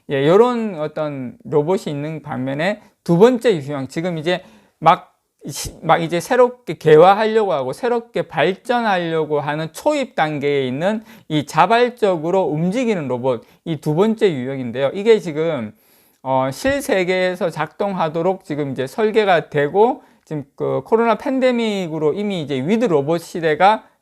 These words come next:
사실상 본격 개막이 되었다. 요, 요런, 요 부분 여러분께 좀 말-, 말씀을 좀 드리고 싶고요. 그래서 지금 이 로봇이 우리 생활에,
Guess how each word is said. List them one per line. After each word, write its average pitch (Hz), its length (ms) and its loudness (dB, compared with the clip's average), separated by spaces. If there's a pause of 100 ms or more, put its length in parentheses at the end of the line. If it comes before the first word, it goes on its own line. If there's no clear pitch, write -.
사실상 175 640 0 (280)
본격 247 720 4 (160)
개막이 180 580 0
되었다. 175 920 0
요, 139 160 -6
요런, 147 320 -8 (100)
요 165 140 0
부분 185 280 -2
여러분께 151 340 -2
좀 131 160 -8
말-, 113 260 -2
말씀을 147 640 -4
좀 139 180 -8
드리고 156 300 -2
싶고요. 160 340 -4
그래서 139 460 0 (1300)
지금 165 340 -2
이 160 180 -2
로봇이 165 600 2
우리 147 540 -6
생활에, 202 720 0